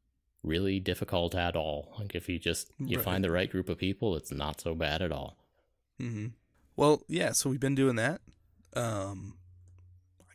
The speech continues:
Speaker 2: guess I'll circle back to <laughs> the T S R model. <laughs> Um, yeah, I, I just painted a, a new Venom.
Speaker 1: Mm.
Speaker 2: Yeah,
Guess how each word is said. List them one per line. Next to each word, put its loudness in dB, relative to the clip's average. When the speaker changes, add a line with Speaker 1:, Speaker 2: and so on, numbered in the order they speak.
Speaker 2:
guess -6
I'll -6
circle -2
back -6
to -2
<laughs> -12
the -2
T -2
S 0
R -2
model. -4
<laughs> 4
Um, 0
yeah, 8
I, 4
I 4
just 0
painted 6
a, -2
a -2
new 0
Venom. -6
Speaker 1:
Mm. 0
Speaker 2:
Yeah, -10